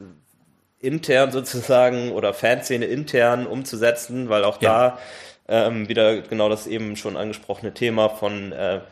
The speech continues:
Speaker 1: englischem s-, spielorientierten Support gegen irgendwie, äh, italienisches Dauersingsang oder wie auch immer, ne? Also die, die Auseinandersetzung kennt man ja. Ähm, genau, und da war natürlich, gab's auch viele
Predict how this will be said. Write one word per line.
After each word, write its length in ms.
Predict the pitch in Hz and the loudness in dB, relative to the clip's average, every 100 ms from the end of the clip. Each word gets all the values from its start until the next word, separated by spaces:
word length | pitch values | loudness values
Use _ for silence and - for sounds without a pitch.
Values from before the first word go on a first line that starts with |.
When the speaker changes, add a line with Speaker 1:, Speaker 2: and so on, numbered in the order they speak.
| _ _ _ _ _ _ _ _ - | _ _ _ _ _ _ _ _ -6
Speaker 1:
englischem 720 | 110 117 117 120 110 110 110 | -4 -2 -4 -4 -6 -6 -6
s-, 260 | 107 - 76 | -10 -12 -10
spielorientierten 760 | - - 127 107 117 113 123 - | -12 -6 -2 0 0 -2 -6 -6
Support 720 | 104 - 107 110 107 - _ | -12 0 4 4 2 -6 _
gegen 560 | 110 113 110 107 104 | -2 0 0 -2 -4
irgendwie, 580 | 104 98 101 101 107 104 | -4 -6 -6 -6 -4 -2
äh, 760 | 95 85 95 92 92 87 101 - 80 | -2 -2 -2 0 -2 -4 -6 -14 -16
italienisches 760 | 104 - 101 104 104 107 95 | -14 -8 -6 -4 -6 -8 -4
Dauersingsang 800 | 92 104 98 92 95 95 95 95 | 0 4 2 0 -4 -2 -2 0
oder 160 | 92 90 | -4 -2
wie 100 | 92 | -2
auch 140 | 92 | -2
immer, 280 | 107 123 117 | 0 2 2
ne? 240 | 104 151 | 2 2
Also 160 | 113 95 | 0 -4
die, 220 | 95 95 | -10 -14
die 220 | 92 90 | -12 -6
Auseinandersetzung 680 | 76 101 95 98 95 95 101 | -6 -4 -6 -4 -4 -6 -8
kennt 220 | 101 101 | -6 -6
man 160 | 107 101 | -4 -2
ja. 260 | 98 101 - - - _ _ | -2 -2 -6 -20 -20 _ _
Ähm, 680 | 98 98 92 92 92 92 95 92 _ _ _ _ _ _ _ _ _ _ _ - | -6 -4 -4 -6 -8 -8 -12 -16 _ _ _ _ _ _ _ _ _ _ _ -12
genau, 280 | 107 107 101 | -2 0 2
und 100 | 92 | 4
da 140 | 104 | 4
war 140 | 104 101 | 4 2
natürlich, 440 | 104 113 104 - | 0 -2 -6 -2
gab's 220 | 107 101 | 0 0
auch 100 | 101 | -2
viele 320 | - 123 117 | -4 2 2